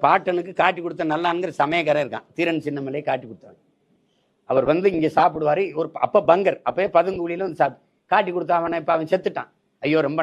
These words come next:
நல்லவன் வரலாற்றை பதிவு பண்ணிடலாமா? சொல்லுங்க. நீங்க செஞ்ச செயல்கள் தான் உங்களை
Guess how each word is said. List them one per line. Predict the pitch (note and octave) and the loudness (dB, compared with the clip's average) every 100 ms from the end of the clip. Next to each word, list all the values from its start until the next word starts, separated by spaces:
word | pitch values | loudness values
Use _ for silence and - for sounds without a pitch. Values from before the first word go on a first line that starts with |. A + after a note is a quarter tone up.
| C#3+ | 0
நல்லவன் | D3+ E3 F3 D3+ | 0 0 0 -2
வரலாற்றை | C#3+ D3 C3 B2 | -2 -4 -4 -8
பதிவு | C3+ | -8
பண்ணிடலாமா? | A#2+ G#2+ G#2 B2 F3 _ _ _ _ _ _ _ _ _ _ _ _ _ _ _ | -10 -12 -14 -16 -18 _ _ _ _ _ _ _ _ _ _ _ _ _ _ _
சொல்லுங்க. | D#3 C3+ E2 - _ _ _ _ _ _ _ _ _ _ _ _ _ _ _ _ _ _ _ _ - | -8 -8 -10 -20 _ _ _ _ _ _ _ _ _ _ _ _ _ _ _ _ _ _ _ _ -8
நீங்க | C#3 A3 A#3 F#3+ F#3 | -2 2 4 4 4
செஞ்ச | G3+ C4 B3+ - | 2 6 4 6
செயல்கள் | G#3 B3+ B3+ A#3 | 6 6 6 4
தான் | B3+ B3+ | 2 0
உங்களை | A3+ G#3+ | 0 -2